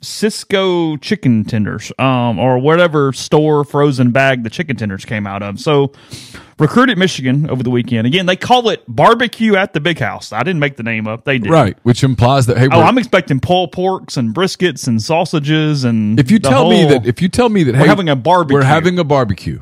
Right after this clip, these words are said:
Speaker 1: Yes.
Speaker 2: I'm, my anticipation when I arrive is that there's going to be smoke.
Speaker 1: That's, yeah. W-,
Speaker 2: Right?
Speaker 1: that's, that's a good point. Yeah, yeah, yeah.
Speaker 2: That whether it's because you fired up the grill and you're having a grill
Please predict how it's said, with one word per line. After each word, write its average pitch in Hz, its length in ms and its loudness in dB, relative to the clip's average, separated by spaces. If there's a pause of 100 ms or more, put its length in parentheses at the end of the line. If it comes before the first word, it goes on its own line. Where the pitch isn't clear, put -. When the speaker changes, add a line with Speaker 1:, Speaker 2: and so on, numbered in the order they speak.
(160)
Speaker 1:
Yes. 113 440 -12 (200)
Speaker 2:
I'm, 127 240 2
my 131 180 0
anticipation 123 640 0
when 98 140 -2
I 101 140 -2
arrive 95 480 -2
is 87 80 -8
that - 140 -4
there's 90 200 -4
going 90 200 -4
to 82 60 -6
be 80 160 -4
smoke. - 580 -10 (920)
Speaker 1:
That's, - 160 -12
yeah. 139 180 0 (100)
W-, 151 200 -12
Speaker 2:
Right? 120 260 4
Speaker 1:
that's, 175 140 -2
that's - 140 0
a 175 40 -8
good 170 120 -4
point. 120 220 -8
Yeah, 120 180 0
yeah, 110 140 0
yeah. 92 200 -6
Speaker 2:
That 110 160 0 (320)
whether 120 280 4
it's 104 180 -2
because 98 340 2
you 95 120 0
fired 107 340 0
up - 180 -4
the 92 80 -2
grill 143 600 4
and 107 120 -2
you're 98 120 2
having 98 280 0
a 78 80 -6
grill 123 600 2